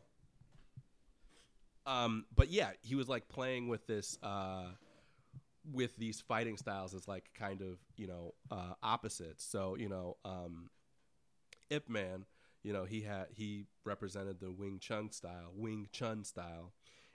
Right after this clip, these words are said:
And, um, the kind of philosophy is that the quickest, you know, way to defeating your opponent is a straight line. So you just go to your opponent and you fight and you move forward. That's, like,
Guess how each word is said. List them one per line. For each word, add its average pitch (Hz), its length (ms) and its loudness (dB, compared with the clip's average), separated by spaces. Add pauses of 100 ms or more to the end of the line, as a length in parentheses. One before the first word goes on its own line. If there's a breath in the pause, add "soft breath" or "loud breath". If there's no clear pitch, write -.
And, 98 340 -2
um, 90 500 -4 (320)
the 113 80 0
kind 113 200 0
of 117 100 -4
philosophy 104 600 -4
is 87 120 -8
that 90 280 -6 (100)
the 95 80 -8
quickest, - 640 -6
you 101 140 -6
know, 90 280 -4 (120)
way 95 360 -4 (100)
to 92 160 -6
defeating 95 360 -8
your 90 120 -8
opponent 92 380 -8
is 92 120 -6
a 85 80 -8
straight - 340 -8
line. 87 360 -8
So 95 140 -8
you 87 140 -8
just 85 280 -10
go 98 160 -6
to - 160 -10
your 85 80 -8
opponent 82 420 -10
and 90 140 -8
you 85 80 -8
fight - 320 -12 (440 soft breath)
and 90 320 -2
you 95 240 -6
move 107 280 -4
forward. 85 560 -4
That's, 95 240 -8
like, 87 160 -8